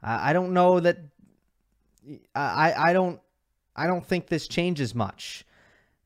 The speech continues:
And I don't think that this hard court triumph for Novak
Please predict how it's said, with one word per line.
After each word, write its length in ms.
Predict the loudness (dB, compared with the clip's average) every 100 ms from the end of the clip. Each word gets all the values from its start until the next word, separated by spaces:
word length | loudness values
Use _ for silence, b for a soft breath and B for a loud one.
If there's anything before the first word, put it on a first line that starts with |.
| _
And 560 | 0 0 0 -2 -4 -6 -6 0
I 140 | 2
don't 180 | 2 0
think 220 | -6 -4
that 160 | -4 0
this 180 | -2 0
hard 320 | 2 2 2
court 320 | 0 0 -2
triumph 540 | -2 0 0 -2 -6
for 160 | -6 -2
Novak 600 | 0 2 2 0 0